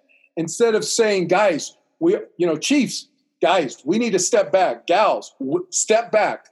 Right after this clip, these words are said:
you know, step back and start remembering. You're at home here. You're at home. You're in your own country here."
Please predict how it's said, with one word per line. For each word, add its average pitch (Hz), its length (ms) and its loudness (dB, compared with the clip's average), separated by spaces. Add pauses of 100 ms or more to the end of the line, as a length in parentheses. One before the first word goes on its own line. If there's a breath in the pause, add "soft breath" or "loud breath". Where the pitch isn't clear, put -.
you 156 140 -2
know, 190 320 0
step 247 440 -2
back 208 360 0
and 156 100 -6
start 202 320 0
remembering. 180 760 0 (380)
You're 226 200 2
at 262 120 0
home 196 380 0
here. 127 320 -4 (540)
You're 247 220 0
at 226 80 -2
home. 156 400 0
You're 214 220 0
in 254 120 0
your 202 180 2
own 196 220 0
country 156 480 -6
here." 101 280 -8